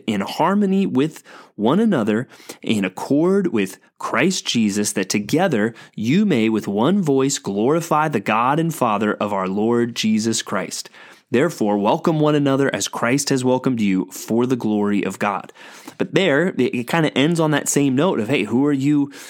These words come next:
uh, encouraging? And, and there should be that unity and real substantive encouragement that comes from that. But in the middle there, there is that thought of the scriptures. A-, and the scriptures should bring us endurance. The scriptures should bring us encouragement.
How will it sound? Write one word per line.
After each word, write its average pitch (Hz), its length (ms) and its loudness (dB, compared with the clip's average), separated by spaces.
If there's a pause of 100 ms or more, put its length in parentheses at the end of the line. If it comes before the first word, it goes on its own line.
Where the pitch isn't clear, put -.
(160)
uh, 107 80 -2
encouraging? 151 880 0
And, 104 100 2
and 104 120 2
there 101 60 0
should 110 200 -4
be 113 120 0
that 98 200 -4
unity 175 680 0
and 104 480 -4
real 160 460 0
substantive 165 640 0
encouragement 160 640 0
that - 140 -4
comes 143 260 0
from 107 220 -2
that. 147 280 0 (240)
But 107 120 2
in 107 100 4
the 107 60 2
middle 190 320 2
there, 107 300 0
there 117 160 0
is 127 100 -2
that - 180 -4
thought 120 220 0
of 107 180 -6
the 101 120 -2
scriptures. - 1040 -4 (500)
A-, 113 140 0
and 110 160 2
the 104 60 0
scriptures - 920 -2
should 143 440 0
bring 127 300 2
us 107 300 0 (100)
endurance. 110 760 0 (240)
The 120 120 0
scriptures 117 840 -2
should 151 340 -2
bring 143 260 2
us 131 220 -2
encouragement. 147 800 0